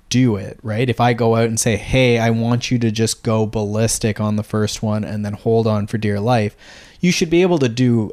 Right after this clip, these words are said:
a decent job of that. Again, my own self-preservation and lack of, we'll call it fast twitch, I'm not gonna have the, near the peak, but I should be able to, like, push myself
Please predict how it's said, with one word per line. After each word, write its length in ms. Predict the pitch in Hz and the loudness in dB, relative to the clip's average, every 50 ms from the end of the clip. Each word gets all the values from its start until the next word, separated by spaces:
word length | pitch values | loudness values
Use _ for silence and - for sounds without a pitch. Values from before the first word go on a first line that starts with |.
| - - | -6 -4
a 80 | 120 110 | -4 -2
decent 440 | 104 123 120 113 - - 110 101 | -2 0 0 0 0 -2 -2 -2
job 280 | - 113 107 101 98 101 | 0 0 0 0 -2 -4
of 40 | 82 | -6
that. 120 | - 104 | -8 -6
Again, 320 | 117 120 127 113 104 101 101 | -4 -2 0 0 0 -2 -2
my 280 | 117 120 123 110 110 110 | -2 0 2 2 2 2
own 260 | 120 120 120 120 113 | 2 2 2 2 2
self-preservation 1040 | 110 - - - 110 - - - 113 110 107 107 101 107 107 110 - - 117 110 104 | 2 2 2 0 0 0 0 0 0 0 0 0 0 0 0 0 0 0 0 0 0
and 420 | 104 101 101 98 90 67 - 123 | 0 0 -2 -4 -6 -8 -6 -2
lack 300 | 117 110 113 113 - - | 0 0 2 0 0 0
of, 280 | 117 104 - - - - - - - - - | -2 -2 -2 -4 -8 -10 -12 -16 -20 -10 -4
we'll 100 | - 107 | -4 -2
call 220 | - - 110 107 101 | 0 0 0 -2 -2
it 80 | - | 0
fast 260 | - 131 139 127 - | 0 2 2 2 0
twitch, 260 | - - 135 127 - - - - - - - - - _ _ - | -2 -2 -2 -2 -4 -8 -20 -20 -20 -20 -20 -20 -20 _ _ -4
I'm 80 | - 160 | -2 0
not 140 | 170 165 160 | 0 0 2
gonna 160 | 165 147 135 | 0 2 2
have 160 | 139 135 123 | 2 0 0
the, 40 | 127 | 0
near 220 | 127 131 127 123 | 0 2 2 2
the 80 | 113 101 | 0 -2
peak, 540 | - - - - 220 202 143 120 117 - - | -2 -4 -2 0 2 2 2 2 0 -2 -2
but 100 | 151 135 | 0 2
I 80 | 139 | 2
should 260 | 131 - - 208 185 165 | 0 0 0 0 0 2
be 140 | 156 147 | 2 2
able 220 | 143 131 127 123 120 | 2 2 2 2 0
to, 120 | - 131 | 2 0
like, 220 | 120 110 98 - - | 0 0 0 -2 -2
push 260 | - 151 143 - - | -2 0 0 -2 -2
myself 680 | 123 113 104 - - 104 101 101 98 104 - - - | -2 -2 -2 -2 -2 0 0 0 -2 -4 -8 -12 -20